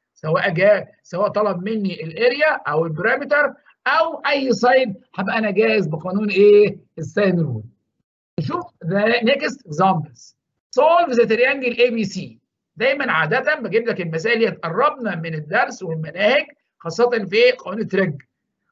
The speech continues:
قول لي solve the triangle A B C، ال A ب five، ال B ب seven، ال C ب eleven.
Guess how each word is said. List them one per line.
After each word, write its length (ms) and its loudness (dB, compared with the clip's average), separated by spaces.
قول 140 -6
لي 80 -6
solve 360 0
the 140 6
triangle 420 0
A 180 2
B 200 -8
C، 40 -12
ال 360 -12
A 80 4
ب 80 -8
five، 520 2
ال 80 -6
B 180 -4
ب 60 -8
seven، 440 2
ال 60 -2
C 200 -6
ب 60 -2
eleven. 480 0